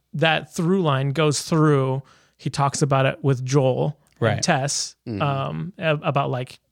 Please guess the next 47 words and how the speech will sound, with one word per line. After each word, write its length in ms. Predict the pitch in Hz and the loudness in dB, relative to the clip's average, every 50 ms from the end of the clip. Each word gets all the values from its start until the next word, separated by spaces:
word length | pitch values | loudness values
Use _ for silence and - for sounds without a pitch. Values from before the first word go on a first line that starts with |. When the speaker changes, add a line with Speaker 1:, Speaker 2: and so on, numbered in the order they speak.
| _ | _
Speaker 1:
you 140 | - 147 139 | -2 -2 -2
know, 320 | 139 135 131 135 135 143 - _ _ _ _ _ - | 0 -2 -2 -4 -6 -8 -10 _ _ _ _ _ -2
"I'm 160 | - 151 156 | 0 0 2
the 80 | 143 139 | 2 0
same 240 | - 175 160 160 165 | 0 2 2 2 2
as 120 | 156 160 | 0 0
you, 360 | 180 190 175 147 143 139 139 - - | 2 2 2 2 2 0 -2 -6 -6
and, 280 | 147 143 139 135 131 | -6 -4 -4 -4 -4
you 80 | 139 139 | -2 -2
know, 100 | 131 131 | -2 -2
these 280 | 135 143 147 143 135 139 | -2 0 0 0 0 -2
other 220 | - 147 147 147 | -2 0 0 0
people 380 | 135 - - 147 131 - 135 127 | 0 0 -2 -4 -4 -4 -4 -4
are, 340 | 127 131 131 131 135 139 - - - - - - - _ _ - | -4 -4 -4 -4 -6 -6 -8 -10 -16 -20 -20 -20 -20 _ _ -10
uh, 380 | - - 139 135 143 - - - - - 180 160 | -8 -6 -6 -6 -6 -8 -10 -12 -12 -12 -10 -8
th-, 140 | 175 - - | -8 -8 -4
they're 180 | - 156 160 151 | 0 0 0 2
kind 180 | - 175 151 | 2 2 2
of 160 | 147 143 131 - | 2 2 2 2
dragging 280 | 175 165 160 165 170 | 2 2 2 2 2
us 140 | 165 147 - | 0 2 2
around, 320 | 160 156 160 160 156 143 | 2 2 4 4 2 2
but 100 | 131 139 | 0 -2
we're 380 | 139 135 143 143 139 139 139 143 | -2 0 2 2 4 2 2 0
old, 400 | 147 135 131 135 131 131 127 127 | 0 0 0 0 0 0 -2 -2
uh, 300 | 131 127 123 131 131 139 - - | -2 -2 -2 -4 -4 -6 -6 -6
you 80 | 151 | -6
know, 260 | 131 127 131 135 135 - _ _ - | -4 -4 -4 -6 -6 -8 _ _ -18
uh, 80 | - - - | -16 -12 -2
curmudgeons, 560 | - 165 156 151 156 151 127 135 123 123 120 | 2 4 4 4 4 2 0 -2 -4 -4 -4
basically." 520 | - 143 143 - - 147 - 143 135 147 143 | -4 -4 -2 -2 -4 -6 -6 -6 -6 -6 -6
Speaker 3:
Yeah. 160 | 110 95 90 92 - | -6 -8 -6 -4 -2
Speaker 2:
Yeah. 180 | 123 110 113 - - | -2 -2 -4 -2 0
Speaker 1:
And 160 | 160 160 160 | 0 2 2
then 80 | 156 143 | 2 2
it 120 | 143 - | 0 0
kind 160 | - 151 143 131 | -2 -4 -4 -4
of 100 | - - | -4 -6
comes 320 | - 147 151 139 120 - | -6 -6 -6 -6 -6 -8
full 160 | - 135 127 | -8 -6 -6
circle 400 | 120 - - 151 139 - 147 135 | -4 0 0 0 2 2 2 0
at 80 | 120 - | 0 0
the 140 | - 147 165 | 0 0 2
end 220 | 190 180 160 131 | 2 2 2 2
when 120 | 135 139 | 2 2
he's 160 | 135 131 120 - | 2 2 0 -2
like, 340 | 127 123 127 127 - - | -4 -6 -6 -8 -12 -14